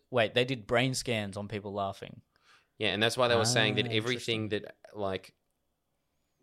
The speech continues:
Speaker 2: that, that came back to it of, um, I don't know, tension release, which really is kind of like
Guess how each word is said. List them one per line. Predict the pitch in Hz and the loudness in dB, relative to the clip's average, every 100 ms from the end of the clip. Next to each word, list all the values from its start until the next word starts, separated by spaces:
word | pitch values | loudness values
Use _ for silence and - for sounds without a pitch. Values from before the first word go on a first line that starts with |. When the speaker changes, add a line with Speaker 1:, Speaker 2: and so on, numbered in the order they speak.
| - | -10
Speaker 2:
that, | 101 92 92 | -6 -6 -6
that | 101 85 | -6 -4
came | 113 104 95 | -2 -2 2
back | 95 95 | 0 0
to | 98 90 | -6 -8
it | 87 | -8
of, | 85 - | -10 -10
um, | 87 85 82 _ _ _ _ _ _ _ _ _ _ _ _ _ _ - - | -10 -10 -14 _ _ _ _ _ _ _ _ _ _ _ _ _ _ -18 -10
I | |
don't | 98 87 | -8 -6
know, | 85 101 - | -8 -10 -4
tension | 120 104 101 | -2 -2 -4
release, | 95 95 92 92 | -6 -6 -6 -6
which | - - | -8 -6
really | 107 98 92 90 | -4 -2 -4 -4
is | - | -6
kind | 98 90 | -4 -6
of | 85 | -4
like | 87 - | -6 -6